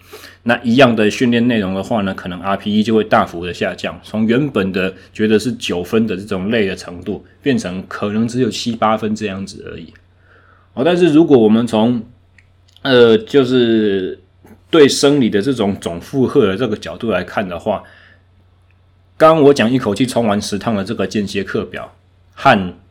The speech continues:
切分成三组的三趟，总共九趟的这种间歇课表，其实它很可能对身体有类似的刺激效果，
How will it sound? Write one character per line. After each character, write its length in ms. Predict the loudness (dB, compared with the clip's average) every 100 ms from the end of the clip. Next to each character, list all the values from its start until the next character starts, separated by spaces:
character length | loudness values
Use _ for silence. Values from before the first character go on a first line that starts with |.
| _
切 240 | -4 2 4
分 180 | 4
成 260 | 0 -4 -4
三 280 | 0 0 0
组 160 | -4
的 320 | -6 -8 -8 -6
三 240 | -2 -2
趟， 240 | 0 -4 -4 -20 _
总 160 | -14
共 220 | -4 -2 -2
九 240 | -4 -6
趟 180 | -2 -2
的 80 | -2
这 120 | -4
种 140 | -8
间 160 | -6 -6
歇 160 | -6 -10
课 200 | -10 -12
表， 220 | -12 -16 _ -20 -20 -20 _
其 140 | -4
实 240 | 0 0 0 -8 _ _ _ _ _ -12
它 200 | 0 0
很 320 | 0 -2 -2
可 240 | 0 -4
能 180 | -2 -4
对 480 | -4 2 2 2 0
身 240 | -2 -4
体 180 | -2 -6
有 260 | -8 -8 -6
类 300 | -2 -2 -2
似 220 | -8 -8
的 140 | -8
刺 200 | -10 -8
激 220 | -8 -10 -10
效 240 | -10 -12
果， 200 | -16 -20